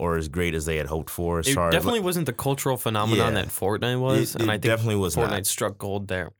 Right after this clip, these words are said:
Speaker 1: Yeah, I don't, I don't think that's something you can necessarily try to take and replicate. I think that was really just lightning in a bottle for that one particular instance. I don't think, I mean, Halo is a very established property, so people will go out to buy a Halo game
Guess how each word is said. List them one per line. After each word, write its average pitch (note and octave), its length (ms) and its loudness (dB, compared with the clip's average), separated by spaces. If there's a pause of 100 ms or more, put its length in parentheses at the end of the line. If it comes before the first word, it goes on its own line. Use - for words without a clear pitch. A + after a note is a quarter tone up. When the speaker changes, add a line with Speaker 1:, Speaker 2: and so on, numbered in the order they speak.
(140)
Speaker 1:
Yeah, E2+ 340 2
I - 20 2
don't, F#2+ 200 2
I F#2 80 0
don't G2+ 180 0
think G2 160 -2
that's F#2+ 160 0
something F2+ 280 0
you E2+ 100 2
can E2 180 -2
necessarily D#2 640 0 (160)
try F2 180 2
to D#2 80 -2
take - 340 -4
and C#2+ 220 -4
replicate. D2 460 -6
I - 20 -16
think D2+ 180 -6
that D2+ 100 -2
was C#2+ 120 -4
really D2 160 -6
just - 180 -12
lightning C#2+ 340 -4
in C#2 80 -6
a C#2 40 -6
bottle C2+ 420 -6
for - 140 -10
that C2+ 200 -6
one C#2+ 220 -6
particular C#2+ 440 -8
instance. C#2 580 -8
I D2+ 60 -2
don't D2 180 -6
think, D2 260 -8 (400)
I G#2 60 -4
mean, A2 260 0
Halo C3+ 380 0
is A#2+ 140 0
a G#2 80 0
very F#2+ 340 2
established E2 540 -2
property, G2+ 440 -2
so D2 480 -4
people G2 280 -2
will D#2+ 80 -2
go D#2+ 140 0
out D#2 160 0
to D2 60 -8
buy D2+ 160 -2
a C#2+ 40 -4
Halo D2 260 -4
game C#2 320 -6